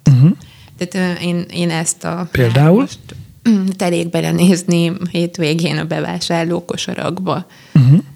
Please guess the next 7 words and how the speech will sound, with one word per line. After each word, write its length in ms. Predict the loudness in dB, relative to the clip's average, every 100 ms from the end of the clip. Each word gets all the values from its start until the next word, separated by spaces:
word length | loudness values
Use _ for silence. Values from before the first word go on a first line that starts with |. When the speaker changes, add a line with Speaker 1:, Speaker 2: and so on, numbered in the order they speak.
| -8
Speaker 2:
Hihetetlen 560 | -2 0 0 -4 -4 -2
mennyiségű 720 | 0 -2 -4 -4 -6 -4 -4
ételt 500 | -2 -4 -6 -8 -6
halmoznak 720 | -6 -6 -4 -6 -6 -6 -8
föl 240 | -6 -4 -2
három-négy 640 | -2 -4 -6 -6 -8 -10
tagú 300 | -10 -10 -10